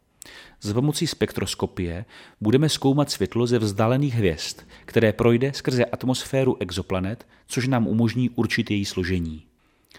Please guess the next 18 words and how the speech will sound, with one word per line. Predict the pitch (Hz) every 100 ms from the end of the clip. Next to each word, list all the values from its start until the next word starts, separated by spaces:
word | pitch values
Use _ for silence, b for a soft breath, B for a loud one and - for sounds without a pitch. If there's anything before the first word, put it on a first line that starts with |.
| b b b b b
S | - -
elektromagnetickými | 127 - 165 160 165 165 - - 170
vlnami | 139 101 92 85 85
však | - 117 -
pracujeme | 120 110 - 139 143 139 -
nejen | 104 139 160
v | -
astronomii. | - - 92 87 78 69 78 b b b b b b _ _ _
Podívejme | - 123 165 165 175
se | 165
také, | 147 98 - 87 - -
jak | 107 127
jich | 156 120
využíváme | 127 135 127 147 156 151
v | 123
technice | 95 - 95 - 139
a | -
lékařství, | 87 82 92 - - 110 139